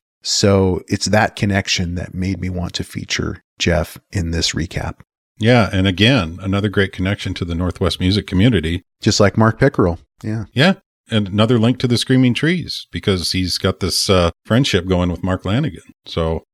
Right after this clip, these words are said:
Speaker 1: Right, right.
Speaker 2: And just a super talented guy, great guitar player. I bought his album, The Last Disguise, a while back
Speaker 1: Mm-hmm.
Speaker 2: and really thoroughly enjoyed it. Um, he just kinda has this bluesy, swampy kind of vibe going on. Love his guitar tone.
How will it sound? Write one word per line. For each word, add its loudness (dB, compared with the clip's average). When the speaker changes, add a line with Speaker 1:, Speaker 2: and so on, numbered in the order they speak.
Speaker 1:
Right, 0
right. 0
Speaker 2:
And 4
just 2
a -4
super 2
talented 2
guy, 0
great 0
guitar -2
player. -4
I 2
bought 4
his 2
album, 2
The -4
Last -2
Disguise, -4
a -4
while 2
back -4
Speaker 1:
Mm-hmm. -2
Speaker 2:
and -4
really 4
thoroughly 2
enjoyed 0
it. -4
Um, -6
he -10
just -4
kinda 4
has 4
this -4
bluesy, 4
swampy 0
kind -2
of -2
vibe 0
going 0
on. -2
Love 2
his 0
guitar -2
tone. -2